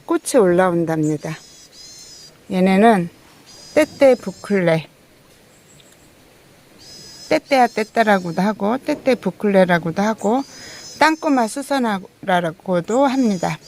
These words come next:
음, 요 아이들이 이렇게 피었네요.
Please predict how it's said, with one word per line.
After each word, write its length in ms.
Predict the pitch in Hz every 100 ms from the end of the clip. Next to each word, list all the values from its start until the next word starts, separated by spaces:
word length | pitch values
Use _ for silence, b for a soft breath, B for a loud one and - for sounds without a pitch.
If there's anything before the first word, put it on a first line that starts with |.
| - - - - - - - -
음, 320 | 196 165 165 160 - _ - - - - _ _ - - -
요 100 | 196
아이들이 600 | 220 208 185 190 208 233 - - - - _ _
이렇게 320 | 185 185 -
피었네요. 840 | - - 320 294 240 202 220 285